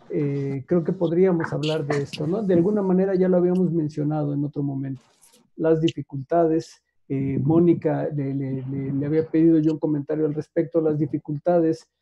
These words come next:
de ejercer el fotoperiodismo, la fotografía documental y en particular las dificultades extras que tiene, eh, una mujer para hacer este trabajo.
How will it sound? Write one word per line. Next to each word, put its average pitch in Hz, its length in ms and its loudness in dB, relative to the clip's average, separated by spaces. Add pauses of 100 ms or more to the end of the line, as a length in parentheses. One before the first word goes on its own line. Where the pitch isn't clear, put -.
(180)
de 151 160 0
ejercer 165 500 0
el 165 120 2
fotoperiodismo, 160 920 0
la 151 120 0
fotografía 156 420 0
documental 170 640 0
y 185 40 4
en 165 100 0
particular 165 640 -2 (340)
las 151 180 -2
dificultades 160 840 0
extras 180 560 -4 (320)
que 147 120 -2
tiene, 165 840 4
eh, 147 320 0
una 170 200 2
mujer 156 420 2
para 143 180 -6
hacer 151 240 -2
este 147 220 -6
trabajo. 135 440 -8